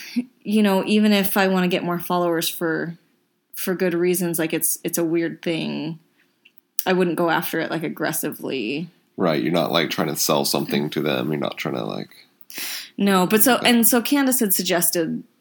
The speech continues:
Speaker 1: it was really Candace's idea. She said, "Well, why don't you make a podcast and just, like, interview people with, with faith-based stories?" And, and I don't want this to seem like a weird, like, Christian or Mormon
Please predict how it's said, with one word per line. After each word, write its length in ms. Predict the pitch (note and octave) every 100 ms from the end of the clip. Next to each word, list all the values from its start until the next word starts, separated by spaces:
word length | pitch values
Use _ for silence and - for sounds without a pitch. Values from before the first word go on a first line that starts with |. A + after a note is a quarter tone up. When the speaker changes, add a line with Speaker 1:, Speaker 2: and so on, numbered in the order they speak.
| _
Speaker 1:
it 80 | F3+
was 180 | F#3+ F#3
really 180 | A#3 F#3
Candace's 480 | G3 F3 F3 D3+
idea. 560 | C#3+ C#3+ C#3+ C#3 D3 -
She 160 | - A3
said, 180 | G3 E3+
"Well, 120 | E3+
why 100 | F3+
don't 100 | F#3+
you 80 | F#3
make 140 | F3+
a 40 | D#3+
podcast 680 | E3+ E3+ - D#3+ - -
and 140 | D3+ D#3+
just, 180 | D3+ -
like, 220 | - -
interview 360 | E3 E3 E3 D3
people 500 | - D3+ C#3+ - -
with, 400 | D3 - - - _ - - - _ _
with 300 | F3 E3+ D#3+
faith-based 720 | E3+ D#3+ - _ - D#3 -
stories?" 540 | - E3+ D3+ C#3+ D3+ D3+
And, 260 | C#3+ B2+ - - A#3+
and 120 | -
I 40 | C4+
don't 160 | E4+ C#4
want 140 | C#4
this 140 | G#3+
to 100 | -
seem 280 | F#3+ G#3 F#3+
like 180 | F#3 F3
a 80 | E3+
weird, 560 | D#3+ E3 E3 E3 E3
like, 400 | - C#3+ - - _ _ -
Christian 480 | F#3 F3+ F3+ F#3 F3
or 80 |
Mormon 840 | D3 D#3+ D#3+ E3+ E3 D#3+ D#3+ D#3